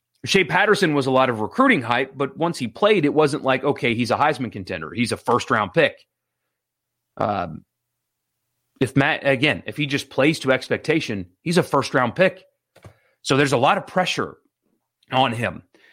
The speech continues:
And there's a lot of pressure to not have Arkansas and L S U games. So I'm very curious to hear how he responds and, and what he says and what Lane Kiffin says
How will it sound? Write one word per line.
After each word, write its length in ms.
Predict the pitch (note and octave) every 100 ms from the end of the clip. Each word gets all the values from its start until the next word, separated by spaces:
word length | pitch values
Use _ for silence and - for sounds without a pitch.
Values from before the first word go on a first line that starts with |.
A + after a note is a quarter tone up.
| _
And 140 | C3+ C3
there's 140 | C3
a 40 |
lot 160 | B2+ F#3
of 120 | E3
pressure 320 | G3 F#3 E3
to 100 | C3+
not 260 | C3 C#3+ E3+
have 200 | D3+ D3
Arkansas 400 | D#3 F3 D3+ D3
and 100 | C3+
L 140 | C3+
S 120 | B2 -
U 120 | F3
games. 420 | A2+ F2 - - -
So 200 | - C#3+
I'm 180 | D#3
very 520 | B2 A2 D#3+ E3+ F3 D#3
curious 540 | - D#3 C#3+ C3 B2
to 100 | B2+
hear 300 | - C3+ B2+
how 240 | A#2+ B2+
he 100 | B2+ C3+
responds 720 | A2 - - B2+ C3 C3 A#2+
and, 100 | A#2+
and 160 | B2
what 160 | A#2 F3
he 140 | F#3
says 460 | - - A#3 F#2+ G#2
and 120 | A#2+
what 140 | C3+
Lane 200 | C#3+ C#3+
Kiffin 340 | C3 G#3+ G#3+ B2
says 360 | B2 A2 G2+